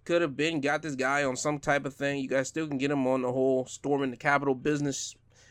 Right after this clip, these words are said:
You guys can say that you guys can't. I don't know what it is. This seems like a whole big smoke screen to me. Y'all do what you do. That's all I can say for this thing.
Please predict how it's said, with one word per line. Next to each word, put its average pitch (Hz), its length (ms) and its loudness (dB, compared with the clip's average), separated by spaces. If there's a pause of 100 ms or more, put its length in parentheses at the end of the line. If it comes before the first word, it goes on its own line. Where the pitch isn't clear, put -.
(120)
You 131 80 -4
guys 143 180 6
can 135 120 -8
say 175 160 2
that 165 80 0
you 156 120 -4
guys 156 260 6
can't. 151 360 -2
I 196 160 2
don't 202 140 4
know 160 120 6
what 143 320 4
it 151 80 0
is. 151 240 -2
This 175 220 -4
seems 151 340 -2
like 123 100 -2
a 120 60 -6
whole 147 180 2
big 139 260 -2
smoke 147 280 -2
screen 147 260 -2
to 127 60 -2
me. 143 240 -2 (920)
Y'all 175 220 4
do 170 140 0
what 127 120 -2
you 127 80 -8
do. 123 240 -14 (220)
That's 202 200 -2
all 175 80 2
I 147 80 2
can 123 100 -8
say 135 200 -4
for 131 120 -12
this 127 220 -8
thing. 123 220 -10